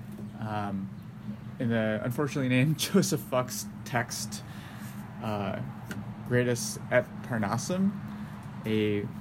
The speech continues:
book he wrote about the rules of co-, counterpoint, uh, I think also back in the late seventeen hundreds.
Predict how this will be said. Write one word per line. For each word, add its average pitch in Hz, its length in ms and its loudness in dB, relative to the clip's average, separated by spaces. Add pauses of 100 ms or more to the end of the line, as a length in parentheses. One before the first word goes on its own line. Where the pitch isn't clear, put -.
book 151 180 4
he 151 140 2
wrote 135 280 4
about 113 420 4 (120)
the 117 80 0
rules 123 400 2
of 110 140 -4
co-, 110 240 -4
counterpoint, 120 760 0 (800)
uh, - 280 -2 (200)
I - 100 -6
think 107 280 0
also 110 540 2 (260)
back 107 220 0
in 113 80 0
the 107 80 2
late 104 220 2
seventeen 101 420 -2
hundreds. 98 600 0